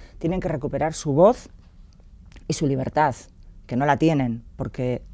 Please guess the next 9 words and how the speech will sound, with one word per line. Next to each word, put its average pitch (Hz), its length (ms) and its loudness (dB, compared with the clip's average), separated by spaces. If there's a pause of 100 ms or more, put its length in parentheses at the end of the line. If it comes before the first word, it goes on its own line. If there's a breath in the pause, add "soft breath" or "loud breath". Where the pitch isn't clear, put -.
(140)
no, 147 260 -2
no 165 120 0
son 202 180 0
capaces 131 560 0
de, 127 240 -4 (340 loud breath)
de 135 80 0
decir, 139 320 0
«Queremos 185 500 2
r-, 147 160 -8